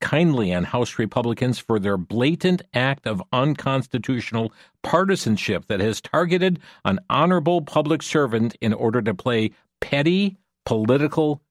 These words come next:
games." Now, friends, you want to see what's happening at the border? You want to see the lawlessness that has ensued, uh, this country? It is not petty political games.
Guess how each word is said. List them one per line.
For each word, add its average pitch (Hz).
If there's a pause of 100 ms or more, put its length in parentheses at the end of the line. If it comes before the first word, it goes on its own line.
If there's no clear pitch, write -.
(100)
games." 92 (760)
Now, 95
friends, 123
you 143
want 190
to 151
see 175
what's 160
happening 156
at 139
the 131
border? 139
You 123
want 131
to 117
see 151
the 117
lawlessness 147
that 110
has 104
ensued, 139 (380)
uh, 98
this 101
country? 160 (800)
It 123
is 110
not 117 (180)
petty 107 (100)
political 110 (140)
games. 95